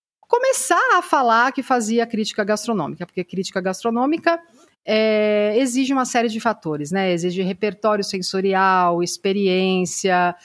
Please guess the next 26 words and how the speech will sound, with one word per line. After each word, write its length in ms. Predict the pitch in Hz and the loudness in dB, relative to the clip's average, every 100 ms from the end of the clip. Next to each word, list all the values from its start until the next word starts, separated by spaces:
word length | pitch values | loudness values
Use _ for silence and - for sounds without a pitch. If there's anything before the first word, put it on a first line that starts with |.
| - - _ - | -20 -20 _ -6
é, 240 | 196 190 | -2 0
referência, 1400 | 185 320 - 285 233 196 196 196 190 - 208 185 175 175 | 2 0 0 0 2 2 2 2 0 -2 0 2 2 0
viagem, 1040 | 170 285 247 190 196 190 185 196 196 196 | -2 0 2 4 4 4 2 0 0 0
muita 400 | 202 277 339 277 | 2 2 2 -2
comida, 1000 | 254 220 208 202 208 202 170 190 190 190 - - - _ _ _ _ | -4 -4 -2 -2 0 -2 0 2 2 0 -4 -20 -20 _ _ _ _
é, 600 | - 208 214 220 220 226 | -6 -2 0 0 0 2
enfim, 520 | 285 392 359 - 143 175 | 2 2 0 -4 -4 0
não 120 | 208 | 0
estamos 340 | - 220 208 | 2 0 2
falando 260 | 208 190 190 | 0 2 0
aqui, 160 | 185 | -2
tem 140 | 226 233 | -2 2
um 80 | 233 | 2
episódio 540 | 226 196 196 196 190 | 0 0 2 2 2
que 60 | 196 | 0
eu 40 | |
gravei 300 | 185 175 180 | 0 0 0
com 80 | 180 | 0
a 20 | |
Luísa 260 | 175 170 175 | 0 0 -2
Fecarota 520 | 175 175 165 165 180 | -4 -2 -2 -2 -6
só 200 | - 175 | -4 -4
sobre 420 | - 185 175 175 | -2 -4 -4 -6
crítica 360 | - 170 - 170 | -4 -8 -6 -6
gastronômica. 760 | 170 - 180 147 - - - - - - - - | -6 -6 -6 -6 -12 -20 -20 -20 -20 -20 -20 -2
E 80 | 349 | 2